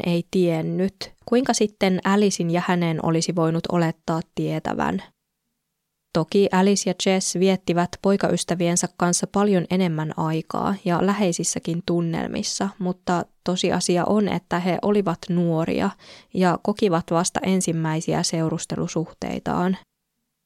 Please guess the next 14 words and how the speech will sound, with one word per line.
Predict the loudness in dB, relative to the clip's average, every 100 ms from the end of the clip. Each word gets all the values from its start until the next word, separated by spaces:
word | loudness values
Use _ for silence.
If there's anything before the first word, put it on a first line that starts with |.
| _ _ _ -2 2
Jess | 2 2 2
oli | 4 4
kertomansa | 4 2 2 2 4 4 4
mukaan | 4 4 2 2 4 4 2 2
paitsi | 2 2 2 2
nuori, | 4 4 4 2 -2 0
myös | 2 4 2 0
naivi. | 0 2 0 0 0 -2 -8 _ _ _ _ _ _ _ _ _ _ _ _ _ _ _ _ _ _ _ _ 0
Gemma | 2 4 4
Parker | 4 2 2 2 2 4 2 0
vapautettiin | -2 2 0 2 -2 -2 0 0 2
vankilasta | 2 2 0 0 0 -2 -2 -4 0
kesällä | 0 2 0 0
kaksituhatta | 0 -2 -2 -2 -2 -4 -4